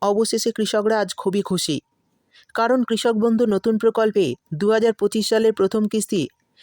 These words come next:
মানে খরিফ মরশুমে যে আর্থিক সহায়তা, তা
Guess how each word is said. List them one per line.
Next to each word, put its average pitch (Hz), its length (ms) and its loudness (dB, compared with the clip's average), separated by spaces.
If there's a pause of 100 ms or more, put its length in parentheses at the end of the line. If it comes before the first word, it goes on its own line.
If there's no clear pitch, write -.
(120)
মানে 214 260 2
খরিফ 226 300 0
মরশুমে 226 400 2
যে 214 140 0
আর্থিক 196 360 -4
সহায়তা, 202 640 -2 (320)
তা 208 180 -2